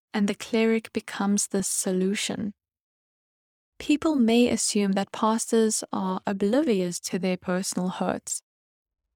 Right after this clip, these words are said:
Members expect them to be strong and may never tolerate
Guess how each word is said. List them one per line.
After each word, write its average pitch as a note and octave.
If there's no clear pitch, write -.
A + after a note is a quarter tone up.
Members C#4+
expect -
them A3+
to -
be G#3+
strong A3+
and G#3
may A3
never A#3+
tolerate A3